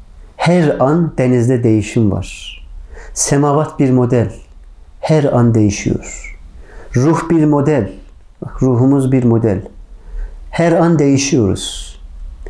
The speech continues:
Kainat bir model. İşte o da her an değişiyor ve tazeleniyor.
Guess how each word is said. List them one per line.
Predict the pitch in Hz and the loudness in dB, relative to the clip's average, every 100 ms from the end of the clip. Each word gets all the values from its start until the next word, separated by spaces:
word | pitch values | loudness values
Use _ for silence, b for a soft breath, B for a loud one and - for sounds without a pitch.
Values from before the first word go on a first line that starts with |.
| B B B - - | B B B -6 0
Kainat | 117 110 107 120 117 - | 2 2 2 2 0 -2
bir | 104 | 0
model. | 98 92 95 135 143 139 - - - - - - | 4 4 2 2 0 -2 -8 -20 -20 -20 -18 -12
İşte | - - | -10 -4
o | 127 117 | -2 0
da | 98 | 2
her | 92 | 2
an | 98 95 90 | 2 2 2
değişiyor | 87 87 - 123 120 123 | 2 0 0 0 2 0
ve | 117 | -2
tazeleniyor. | - 110 98 98 92 87 87 - - - - | 0 0 2 2 2 2 0 -4 -12 -12 -14